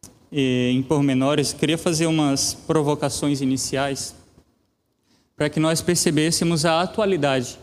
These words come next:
e a urgência da mensagem falada por Pedro há tantos anos atrás para aquela comunidade de gentios.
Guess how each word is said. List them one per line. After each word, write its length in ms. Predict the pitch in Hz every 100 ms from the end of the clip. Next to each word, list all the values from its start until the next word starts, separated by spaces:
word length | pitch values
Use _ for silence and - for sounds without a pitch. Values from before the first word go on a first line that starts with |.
| - _ _ _ -
e 140 | 143
a 80 | 156
urgência 640 | 175 151 139 151 143 -
da 100 | 131
mensagem 680 | 139 143 - 131 131 135 143 143 - _ _ - -
falada 420 | - 151 147 151
por 200 | 156 151
Pedro 400 | - 147 151 160
há 100 | 151
tantos 420 | 143 190 196 196 160
anos 280 | 165 151
atrás 580 | 156 - 139 135 147 - - - _
para 100 | 147
aquela 260 | 143 151 147
comunidade 760 | 156 151 147 139 135 123 - - - _ _ _ _ _ _ _ _ - -
de 140 | 139
gentios. 640 | 135 147 - 131 123 -